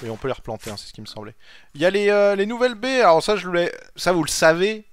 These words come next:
vous le saviez, euh, puisque ça avait été annoncé, euh, ça avait été choisi à la Minecon, hein, euh, que je vous avais casté, euh, l'année dernière,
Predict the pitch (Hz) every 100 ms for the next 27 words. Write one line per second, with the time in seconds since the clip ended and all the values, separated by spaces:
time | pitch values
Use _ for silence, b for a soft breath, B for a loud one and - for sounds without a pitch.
0 | - 127 120 143 123 117 190 - B B
1 | B B - 127 120 147 143 - - 214
2 | 226 202 151 143 147 - 156 156 156 160
3 | - - 185 180 147 127 127 131 - 151
4 | 180 139 127 165 190 185 220 226 190 180
5 | 160 127 123 120 120 117 113 110 120 110
6 | 117 117 120 135 - - 147 139 117 110
7 | 107 107 107 104 98 123 208 208 156